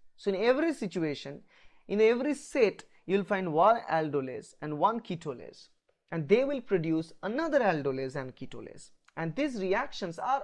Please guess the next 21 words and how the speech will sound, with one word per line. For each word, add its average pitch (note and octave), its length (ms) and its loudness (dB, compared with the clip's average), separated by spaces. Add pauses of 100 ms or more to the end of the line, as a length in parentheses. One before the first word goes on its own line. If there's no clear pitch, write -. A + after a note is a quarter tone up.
always E3 540 2
reversible. C3+ 600 -6 (640)
But G#3 140 2
the A#3 60 8
direction B3 500 2
of C#4 140 0
the A#3 100 4
reaction G#3 400 0
is F3 140 -4
not F3+ 340 -2
allosterically D3+ 680 -2
controlled, C3 500 -10 (480)
but D#3 100 -4
it D#3 100 -4 (320)
responds A3+ 680 -6
to G#3+ 80 -4
metabolic E3 680 -2
pressures D#3+ 680 -6 (600)
at C3 100 -10
the C#3+ 80 -6
top A#3 400 -2